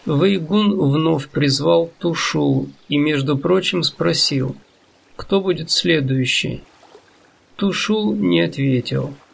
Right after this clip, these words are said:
Когда же Вэйгун продолжал настаивать, Тушу ответил: «Следующим будете вы, правитель». Вэйгун тогда испугался и стал искать по всей стране зрелых мужей.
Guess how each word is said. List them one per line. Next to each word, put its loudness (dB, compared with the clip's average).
Когда 2
же 0
Вэйгун 0
продолжал 2
настаивать, 2
Тушу 2
ответил: -2
«Следующим 0
будете -2
вы, 0
правитель». -2
Вэйгун 0
тогда 4
испугался 2
и 2
стал 0
искать -2
по -2
всей 0
стране 0
зрелых -2
мужей. -2